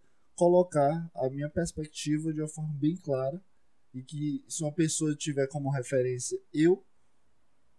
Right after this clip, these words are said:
ou ti-, se tiver, eu, eita, caguei. Se a pessoa tiver como referência essa frase, essa pessoa olhar pra essa frase e imaginar a minha pessoa, entendeu? Eu ter essa,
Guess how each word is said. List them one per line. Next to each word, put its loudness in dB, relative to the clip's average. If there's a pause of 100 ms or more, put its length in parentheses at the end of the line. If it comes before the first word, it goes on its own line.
(120)
ou 4
ti-, -4
se -14
tiver, -2 (220)
eu, -2 (240)
eita, -2 (180)
caguei. 0 (840)
Se -4
a 0
pessoa 0
tiver 0
como -8
referência -2 (680)
essa 4
frase, 2
essa -4
pessoa -4
olhar 4
pra -6
essa -4
frase -2
e -12
imaginar -4 (480)
a -6
minha -2
pessoa, 0
entendeu? -8 (280)
Eu 2
ter 4
essa, 0